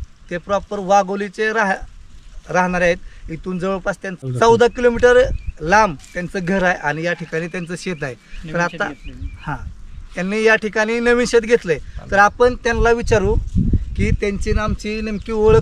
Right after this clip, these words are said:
Speaker 1: कशी झाली आणि हे ऑटोफार्म सिस्टीमचं नेमकं त्यांच्या मनात, ऑटोफार्म सिस्टीम जी आहे, ती नेमकी बसवायची त्यांच्या मनात कशी आली. साहेब,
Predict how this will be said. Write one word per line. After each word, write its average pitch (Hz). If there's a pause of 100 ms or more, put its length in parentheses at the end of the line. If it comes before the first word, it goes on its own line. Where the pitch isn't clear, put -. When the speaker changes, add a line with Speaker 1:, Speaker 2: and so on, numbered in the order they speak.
Speaker 1:
कशी 214
झाली 202 (340)
आणि 165
हे 196
ऑटोफार्म 175
सिस्टीमचं 202 (360)
नेमकं 196
त्यांच्या 214
मनात, -
ऑटोफार्म 202
सिस्टीम 233
जी 214
आहे, 160
ती -
नेमकी 196
बसवायची 214
त्यांच्या 190
मनात 196
कशी 180
आली. 143 (720)
साहेब, 202